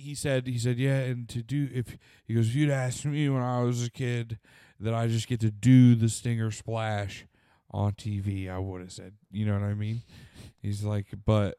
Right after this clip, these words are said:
if he would love to come here and do that," he's like, he's like, "I, yeah, I'd say things on Twi-," he's like, "But there's been no contact."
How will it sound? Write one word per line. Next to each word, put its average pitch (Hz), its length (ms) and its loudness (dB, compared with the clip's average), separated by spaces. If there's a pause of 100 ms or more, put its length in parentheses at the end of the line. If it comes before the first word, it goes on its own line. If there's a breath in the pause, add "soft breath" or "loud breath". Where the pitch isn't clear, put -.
if 107 200 -4
he 123 140 2
would 123 220 4
love 113 420 -4 (140)
to 110 180 -8
come 113 300 -8
here 113 580 -8 (100)
and 104 320 -8
do 113 220 0
that," 110 240 -4
he's 110 200 -6
like, 107 180 -4 (1300 soft breath)
he's 127 180 2
like, 123 200 2
"I, 131 200 0
yeah, 131 380 2
I'd 107 180 0
say 110 240 -2
things 110 320 0
on 104 200 2
Twi-," 123 220 0
he's 113 200 -2
like, 110 240 -2
"But 104 220 -4 (280)
there's 123 240 0
been 120 280 -2
no 113 160 0
contact." 110 880 -10